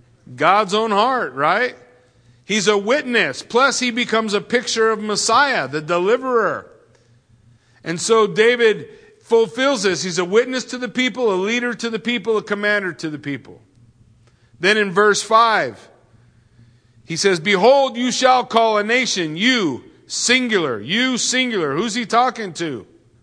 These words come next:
He's talking to the Davidic Messiah.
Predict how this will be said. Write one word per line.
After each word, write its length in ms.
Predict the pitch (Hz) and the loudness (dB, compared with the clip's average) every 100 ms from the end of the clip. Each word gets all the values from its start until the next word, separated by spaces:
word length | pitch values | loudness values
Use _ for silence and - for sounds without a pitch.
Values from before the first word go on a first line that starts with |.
| _ _ _ _ _ _ _ - - | _ _ _ _ _ _ _ -20 -20
He's 160 | - | -20
talking 480 | - 127 123 139 123 | -10 -8 -8 -12 -14
to 460 | - 117 110 110 104 _ _ _ _ | -14 -12 -10 -12 -14 _ _ _ _
the 320 | 123 113 101 95 _ _ 117 107 | -16 -14 -12 -16 _ _ -20 -16
Davidic 680 | 113 107 127 139 143 - - _ _ - | -14 -10 -8 -8 -12 -18 -20 _ _ -18
Messiah. 760 | 127 123 120 - 127 120 90 | -14 -12 -12 -10 -10 -10 -12